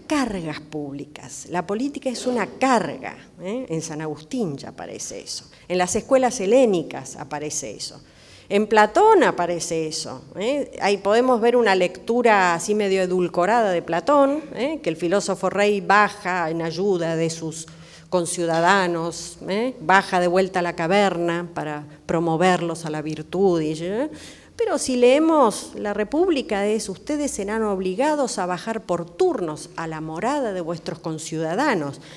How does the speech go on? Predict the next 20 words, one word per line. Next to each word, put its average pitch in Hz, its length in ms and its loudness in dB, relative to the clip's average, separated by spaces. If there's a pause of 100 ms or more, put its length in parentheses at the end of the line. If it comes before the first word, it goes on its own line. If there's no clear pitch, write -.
(220)
para 185 260 4
ordenar 202 680 0
las 170 180 -8
costumbres 185 640 -6
públicas 196 680 -4
y 156 40 -6
las 147 160 -8
privadas". 196 760 -2 (360)
Claro, 151 340 -6
Platón 294 600 0 (260)
es 220 200 -4
un 160 100 -4
gran 170 300 -4
poeta, 180 720 -4 (920)
todo 285 260 8
lo 180 140 2
que 175 120 -4
dice 202 300 -6
es 165 60 -8
sugestivo, 151 1160 -8